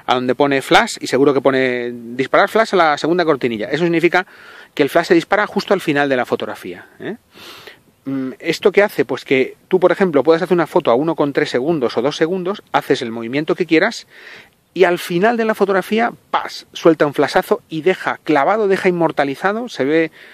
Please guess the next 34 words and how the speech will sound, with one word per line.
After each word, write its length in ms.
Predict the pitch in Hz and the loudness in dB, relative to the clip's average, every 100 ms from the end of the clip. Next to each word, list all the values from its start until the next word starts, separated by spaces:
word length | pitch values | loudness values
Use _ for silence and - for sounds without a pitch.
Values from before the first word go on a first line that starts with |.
| - _ | -20 _
eh, 220 | 113 120 | -4 -4
bastante 800 | 117 110 107 117 123 - 160 151 | -6 -12 -6 -4 -2 -2 0 0
nitidez 420 | 143 143 190 220 - - _ _ _ _ | 0 0 0 0 -4 -16 _ _ _ _
de 160 | - 139 | -2 2
lo 120 | 131 | 2
que 120 | 131 | 0
tú 140 | - 160 | 2 2
le 80 | |
has 120 | 127 120 | 2 0
dado 100 | 104 | -2
al 100 | 101 | -4
flash. 400 | 110 - - - _ _ _ _ _ _ _ _ | -8 -8 -12 -20 _ _ _ _ _ _ _ _
Ahí 160 | 120 156 | -2 2
podéis, 440 | 196 156 131 - | 4 4 2 -4
mm, 320 | 123 113 110 | -10 -8 -10
jugar 360 | 101 127 120 151 | -4 0 2 0
bastante, 520 | 139 - 175 151 104 | -2 -2 -4 -4 -10
¿eh? 80 | 220 _ _ _ - | -12 _ _ _ -10
Es 140 | 123 | -6
muy 120 | 151 | -4
curioso 380 | 131 127 165 - | 0 2 2 -2
eso. 220 | 151 - - - - _ | -6 -6 -20 -20 -20 _
O 160 | - 247 | 2 4
lo 140 | 185 | 4
podéis 380 | 139 123 143 156 | 2 2 2 0
hacer 260 | 165 143 127 | -2 0 0
al 140 | 123 | 0
revés, 380 | 147 214 170 - _ _ _ _ _ _ | 0 0 -2 -10 _ _ _ _ _ _
que 180 | 143 131 | 0 2
suelte 320 | 160 151 165 | 4 4 4
un 100 | 170 | 4
flashazo 360 | 175 180 185 | 2 0 0
al 80 | 220 | -2
principio. 540 | 175 123 123 131 107 | -2 -4 -2 -2 -4